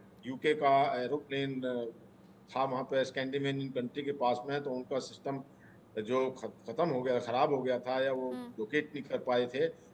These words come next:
Speaker 1: और ये डाउट किया था कि Russia ने क्या होगा, इसी प्रकार से कहीं भी हो सकता है। तो इन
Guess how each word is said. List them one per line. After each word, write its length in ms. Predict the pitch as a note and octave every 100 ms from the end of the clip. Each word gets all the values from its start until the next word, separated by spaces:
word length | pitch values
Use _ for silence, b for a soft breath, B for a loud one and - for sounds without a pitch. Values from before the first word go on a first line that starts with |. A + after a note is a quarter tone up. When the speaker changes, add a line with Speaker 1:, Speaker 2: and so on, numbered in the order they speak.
| -
Speaker 1:
और 80 | A#2+
ये 100 | C3
डाउट 320 | A#2+ C#3 D3
किया 140 | C3+ B2
था 180 | C3+
कि 220 | C#3 C#3 C3
Russia 280 | D3+ -
ने 120 | C#3+ C#3
क्या 160 | B2+
होगा, 220 | A#2+ C3+
इसी 200 | D3+ -
प्रकार 320 | - B2+ A#2+ A#2
से 140 | D#3+
कहीं 220 | - B2+
भी 100 | C#3
हो 100 | B2+
सकता 300 | - A#2 -
है। 60 | C#3
तो 160 | -
इन 140 | C3